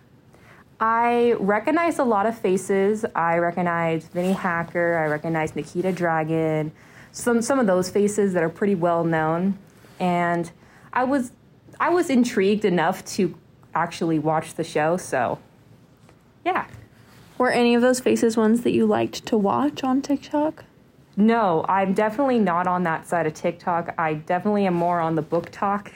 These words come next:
Speaker 1: <laughs>
Speaker 2: Yeah.
Speaker 1: side of TikTok. So, I mean, I recognized their faces and I knew what they kinda did, but that's about it. <laughs>
Speaker 2: Okay. So just as a little inside, um, Samantha watched all of them. I have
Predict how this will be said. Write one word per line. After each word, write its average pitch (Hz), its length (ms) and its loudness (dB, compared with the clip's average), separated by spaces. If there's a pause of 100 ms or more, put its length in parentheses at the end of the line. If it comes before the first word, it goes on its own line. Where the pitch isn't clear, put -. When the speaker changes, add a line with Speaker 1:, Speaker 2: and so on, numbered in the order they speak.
Speaker 1:
<laughs> - 160 -8 (420)
Speaker 2:
Yeah. 240 100 0
Speaker 1:
side 226 260 2
of 285 140 2
TikTok. 240 560 0
So, 170 440 0 (480)
I 214 80 2
mean, 233 120 4
I 214 40 2
recognized 214 500 2
their 202 100 2
faces 196 520 0
and 185 80 2
I 170 60 2
knew 185 200 2
what 190 140 0
they - 100 0
kinda 180 340 -2
did, 214 380 2
but 156 400 0 (400)
that's 180 260 0
about 156 300 0
it. - 240 -4 (180)
<laughs> 185 200 -6
Speaker 2:
Okay. 233 420 -6 (400)
So 247 480 2
just 285 460 2 (100)
as 233 540 2 (100)
a 226 100 2
little 220 360 2
inside, 208 920 2
um, 214 280 2
Samantha 240 760 2 (240)
watched 214 580 0
all 202 280 2
of 208 180 2
them. 202 400 2
I 220 100 0
have 269 220 2